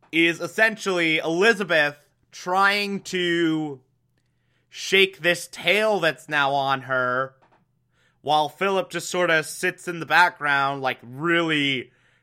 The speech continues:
incredibly worried. Uh, 'cause Philip, of course, tumbled out of the car earlier, so he's out, he's good.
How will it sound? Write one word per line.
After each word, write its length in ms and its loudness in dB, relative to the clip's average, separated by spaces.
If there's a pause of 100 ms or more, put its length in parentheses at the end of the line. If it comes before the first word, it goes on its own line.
(140)
incredibly 960 0
worried. 800 0 (2000)
Uh, 220 4
'cause 360 0
Philip, 480 2 (320)
of 120 -14
course, 580 0 (220)
tumbled 360 0
out 140 4
of 80 -10
the 60 -4
car 400 2
earlier, 720 0 (200)
so 200 -4
he's 260 2
out, 380 2
he's 260 -4
good. 460 -4